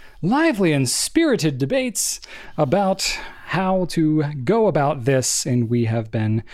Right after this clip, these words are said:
dealing with that with our particular locale. So that has been just,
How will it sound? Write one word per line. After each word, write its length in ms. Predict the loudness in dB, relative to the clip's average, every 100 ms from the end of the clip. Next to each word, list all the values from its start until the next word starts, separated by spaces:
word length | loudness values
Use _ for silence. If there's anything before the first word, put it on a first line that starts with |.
| -18 -20 -8
dealing 240 | -4 0
with 120 | 0
that 180 | -2 -4
with 100 | -2
our 100 | -4
particular 540 | -4 -4 -2 0 2 2
locale. 640 | 0 -2 -4 -4 -4 -4
So 400 | -2 0 0 -2 -8 -18 -8
that 260 | 0 0 2
has 200 | 0 0
been 540 | 0 2 2 2 0 -4 -16 -14 -4
just, 500 | -2 0 -2 -6